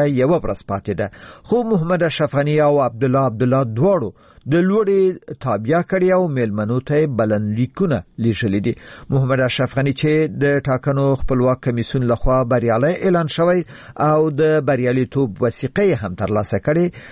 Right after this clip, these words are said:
د جمهوري ریاست د ارګ په سلام خاني ماڼۍ کې لوړه کوي. دا چې وروستي پرمختګونه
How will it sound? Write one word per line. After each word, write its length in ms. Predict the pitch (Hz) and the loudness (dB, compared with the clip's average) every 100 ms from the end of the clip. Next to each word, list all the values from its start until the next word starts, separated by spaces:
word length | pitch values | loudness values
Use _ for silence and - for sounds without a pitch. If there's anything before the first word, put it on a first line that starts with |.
| - - 123 | -20 -10 0
د 120 | 170 | 0
جمهوري 400 | 151 170 208 208 | 2 2 2 2
ریاست 520 | 127 107 - 107 - 110 131 | 0 -2 -2 -4 -2 -2 0
د 20 | 143 - 143 | 0 0 -2
ارګ 120 | 135 - | -2 0
په 280 | 143 147 139 | 2 2 0
سلام 240 | 135 120 120 | -2 0 -2
خاني 380 | - 120 160 185 | -2 0 2 2
ماڼۍ 300 | 113 110 131 | 0 0 -2
کې 120 | 156 147 143 | 0 0 2
لوړه 240 | 139 95 - | 2 0 -4
کوي. 200 | 113 110 - _ - - - - - - - | -6 -6 -10 _ -20 -20 -20 -20 -20 -20 -2
دا 100 | 214 | -2
چې 180 | 214 233 226 - _ | 0 0 0 -2 _
وروستي 600 | - - 147 170 - 233 | -6 0 2 2 0 -4
پرمختګونه 920 | - 143 95 110 - 123 120 135 120 | -2 -2 -2 -4 -2 -2 0 0 0